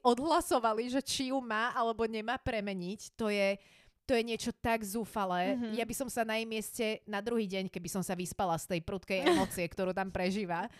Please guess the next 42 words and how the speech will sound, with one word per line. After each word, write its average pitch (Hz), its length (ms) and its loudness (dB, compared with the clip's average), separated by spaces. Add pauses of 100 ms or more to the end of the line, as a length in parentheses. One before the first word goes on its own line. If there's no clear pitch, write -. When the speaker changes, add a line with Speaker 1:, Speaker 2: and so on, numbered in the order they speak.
(460)
Speaker 1:
na 233 180 4
jej 269 140 6
mieste 233 300 0
by 269 160 0
som 262 160 2
sa - 160 2
tak 370 260 8
hanbila 240 540 4
na 190 80 4
druhý 202 320 0
deň. 180 460 -2
Akože 214 500 -2 (320)
na-, 220 240 0
naozaj 214 540 0
sa 190 180 -4
treba 175 380 -6
takto 180 400 -4 (240)
doprosovať, 190 720 -4
takto? 262 380 0
Speaker 2:
Mhm. - 160 -16 (480)
Ináč, 294 300 6
hej, 339 140 6
že 330 120 4
presne 254 280 2
si 285 100 -4
to 254 120 0
zober, 240 240 4
že, 233 240 4
že 277 120 4 (180)
dám 330 240 8
vás 392 160 6
tuto 370 240 4
hlasovať, 277 560 4
či - 180 0
ma 285 120 6
chcete 302 340 0
do 196 160 4
rodiny. 190 340 4
Speaker 1:
Áno, 226 600 0 (160)
áno, 214 340 -4
áno. - 80 -10
Speaker 2:
Au, 233 240 12